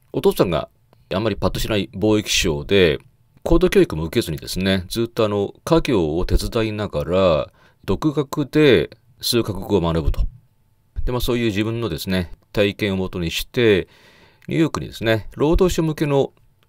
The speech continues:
無料のですね、学校を作って、フリーアカデミーって言うんですけども、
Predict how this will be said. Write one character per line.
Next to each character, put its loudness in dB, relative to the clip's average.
無 2
料 6
の 2
で 0
す -8
ね、 -4
学 -4
校 0
を 0
作 -8
っ -12
て、 -2
フ 2
リ 0
ー 2
ア 0
カ -4
デ -2
ミ -8
ー -18
っ -20
て -20
言 -14
う -12
ん -12
で -14
す -16
け -12
ど -8
も、 0